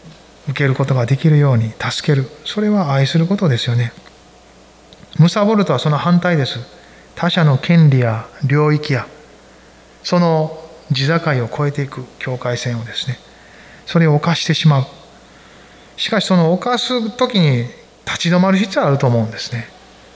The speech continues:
それは背後に主がおられるってことなんです。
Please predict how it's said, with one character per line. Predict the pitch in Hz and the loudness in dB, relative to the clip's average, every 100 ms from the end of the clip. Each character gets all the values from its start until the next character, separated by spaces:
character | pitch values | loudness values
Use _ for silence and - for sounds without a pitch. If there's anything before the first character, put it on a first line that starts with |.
| - - - | -20 -20 -20
そ | - 185 | -4 -2
れ | 175 | 0
は | 156 | -2
背 | - 240 226 | -2 -2 0
後 | 170 | 0
に | 143 123 | 0 -2
主 | - 208 | -4 -2
が | 202 | 0
お | 165 | 2
ら | 170 | 0
れ | 156 | 0
る | 147 | -2
っ | |
て | - | -6
こ | - | -16
と | - | -16
な | - | -16
ん | - | -16
で | |
す。 | - | -18